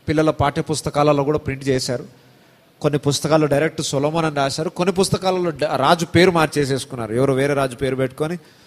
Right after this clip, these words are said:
ఆ, తెలివైన రాజు అని చెప్పి చెప్పుకోవడానికి ఈ కథలు రాసుకున్నారు. కానీ ఇప్పుడు ఆ కథ తెలిసిన తర్వాత సమస్యను పరిష్కరించడం అందరికి ఈజీయే,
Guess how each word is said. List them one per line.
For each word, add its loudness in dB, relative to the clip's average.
ఆ, -6
తెలివైన 4
రాజు 4
అని -6
చెప్పి -4
చెప్పుకోవడానికి -2
ఈ -4
కథలు -2
రాసుకున్నారు. -4
కానీ -4
ఇప్పుడు 4
ఆ 0
కథ -4
తెలిసిన 2
తర్వాత 4
సమస్యను -2
పరిష్కరించడం 0
అందరికి -2
ఈజీయే, -2